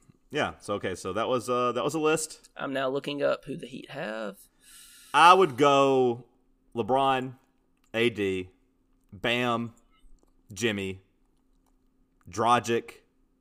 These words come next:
Speaker 1: Hero,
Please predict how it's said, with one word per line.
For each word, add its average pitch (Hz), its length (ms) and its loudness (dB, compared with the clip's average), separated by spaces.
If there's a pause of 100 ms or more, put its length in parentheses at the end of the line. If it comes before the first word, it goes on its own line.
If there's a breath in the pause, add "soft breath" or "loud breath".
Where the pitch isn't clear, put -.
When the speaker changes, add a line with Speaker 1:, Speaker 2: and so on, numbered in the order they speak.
(3250)
Speaker 1:
Hero, 123 720 2